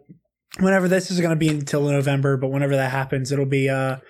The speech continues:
since it'll be Thanksgiving break, it'll probably end up being, um, or no, I don't think I'd miss.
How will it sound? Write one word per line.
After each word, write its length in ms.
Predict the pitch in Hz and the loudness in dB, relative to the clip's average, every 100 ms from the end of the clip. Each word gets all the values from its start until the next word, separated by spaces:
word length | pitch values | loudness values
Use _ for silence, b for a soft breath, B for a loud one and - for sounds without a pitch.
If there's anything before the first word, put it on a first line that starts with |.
| b b b b b b _ - - | b b b b b b _ -20 -12
since 260 | - 254 247 | -4 -2 0
it'll 140 | 196 | 2
be 100 | 190 | 0
Thanksgiving 500 | 180 190 - 175 170 | 0 0 0 0 2
break, 280 | 151 160 165 | 2 2 2
it'll 140 | 160 | 0
probably 420 | 147 156 147 151 | 0 0 2 2
end 120 | 147 151 | 0 -2
up 120 | 147 | 0
being, 560 | 151 147 143 139 123 - _ _ _ _ _ - - | 0 2 2 0 -4 -10 _ _ _ _ _ -10 -2
um, 440 | 143 135 131 117 - _ _ _ _ _ _ - | 0 2 0 -6 -12 _ _ _ _ _ _ -6
or 60 | 214 | -2
no, 320 | 277 190 120 - _ _ _ _ _ _ B B B B B _ _ _ | 0 0 -2 -8 _ _ _ _ _ _ B B B B B _ _ _
I 80 | - | -6
don't 100 | 277 | -4
think 160 | 294 277 | -2 0
I'd 140 | 269 | 0
miss. 420 | 320 415 - - | 0 0 -4 -10